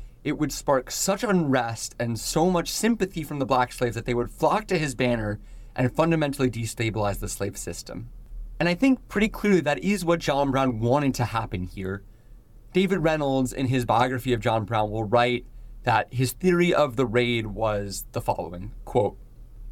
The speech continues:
"Would his guerrilla campaign cause the fall of slavery?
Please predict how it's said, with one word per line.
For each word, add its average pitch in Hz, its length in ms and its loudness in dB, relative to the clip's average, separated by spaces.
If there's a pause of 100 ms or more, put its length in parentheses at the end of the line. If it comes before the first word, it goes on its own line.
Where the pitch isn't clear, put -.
(140)
"Would 208 300 4
his 196 240 2
guerrilla 170 380 2
campaign 151 680 -2
cause 135 300 0
the 131 120 -2
fall 147 440 4
of 127 160 -2
slavery? 160 640 0